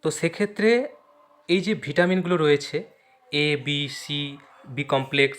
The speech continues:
এবং ডি, ই, এই ভিটামিনগুলোর যে রাসায়নিক নামগুলো রয়েছে সেগুলো কিন্তু অনেক সময় আমরা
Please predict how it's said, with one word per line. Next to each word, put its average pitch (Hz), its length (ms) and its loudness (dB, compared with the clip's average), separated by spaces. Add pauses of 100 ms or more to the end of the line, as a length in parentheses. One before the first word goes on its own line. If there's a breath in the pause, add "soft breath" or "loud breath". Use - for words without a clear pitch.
এবং 127 140 -2 (160)
ডি, 139 140 0 (720)
ই, 147 40 0 (800)
এই 190 180 2
ভিটামিনগুলোর 185 640 2 (420 soft breath)
যে 151 140 -2 (120)
রাসায়নিক 190 540 4 (140)
নামগুলো 139 400 4
রয়েছে 139 340 4
সেগুলো 156 440 -4
কিন্তু 151 240 -4 (520 loud breath)
অনেক 170 160 4 (100)
সময় 165 260 0 (440 soft breath)
আমরা 151 260 2